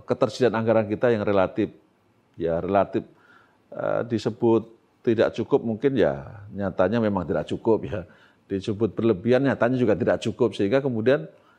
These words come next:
kita di Balitbank memang harus pandai-pandai melakukan, eh, inovasi program agar mereka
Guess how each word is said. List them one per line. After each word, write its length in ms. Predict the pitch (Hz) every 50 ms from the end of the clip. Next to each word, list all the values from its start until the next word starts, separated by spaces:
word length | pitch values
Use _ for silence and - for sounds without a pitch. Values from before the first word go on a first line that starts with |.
| _ _
kita 240 | _ 120 110 - 143
di 160 | 139 123 113
Balitbank 400 | 113 110 101 98 95 - 151 151
memang 320 | 147 135 123 127 147 135 123
harus 160 | 107 107 -
pandai-pandai 640 | - 107 101 98 104 104 - 92 82 82 85 98 127
melakukan, 600 | 135 131 110 101 92 87 - 117 120 123 127 127
eh, 400 | - - - 98 101 104 - 107
inovasi 400 | 107 110 95 - 110 98 98 -
program 640 | 117 - - 110 95 - - 101 87 87 101 110 -
agar 320 | 92 90 87 107 120 113 117
mereka 520 | 117 101 98 90 - 117 117 123 127